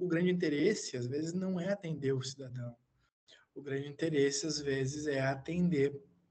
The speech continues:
a figura da burocracia, do processo, né? Da, desse, desse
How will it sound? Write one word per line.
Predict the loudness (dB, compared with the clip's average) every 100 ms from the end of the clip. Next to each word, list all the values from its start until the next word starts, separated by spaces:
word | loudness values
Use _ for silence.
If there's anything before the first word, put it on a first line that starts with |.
| _ -20 -20 -18
a | -10 -8
figura | -4 -2 0 4 8 10 8 4 -4
da | -4 2 4
burocracia, | 4 4 4 4 2 2 -2 2 4 4 2
do | -4
processo, | -4 -2 -2 0 2 4 2 -2 -10 -12
né? | -12 -12 -14 -20 _ _ _ _ _ _ _
Da, | -6 -2 -2 -2 -2
desse, | -4 -4 -2 -2 -2 -2
desse | -2 -4 -2 -2